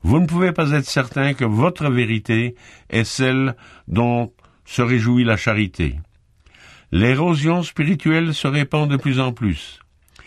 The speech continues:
Les gens se laissent aller à une certaine indifférence. Qu'en est-il de vous ?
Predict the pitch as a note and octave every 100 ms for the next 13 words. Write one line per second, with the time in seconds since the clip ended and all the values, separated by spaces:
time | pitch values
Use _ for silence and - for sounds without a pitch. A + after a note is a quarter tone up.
0 | - - - - B2+ A2+ C#3 F3+ F#3+ -
1 | B2+ C#3+ C#3 C#3 C#3 C#3+ D3+ - B2+ C3
2 | - C#3 - C#3+ C#3 C#3 C3+ B2 A#2+ G#2
3 | D2+ C#2+ - - _ _ - _ - B2
4 | D3+ D3+ E3 C#3 A2+ G#2+ G2+ F#2+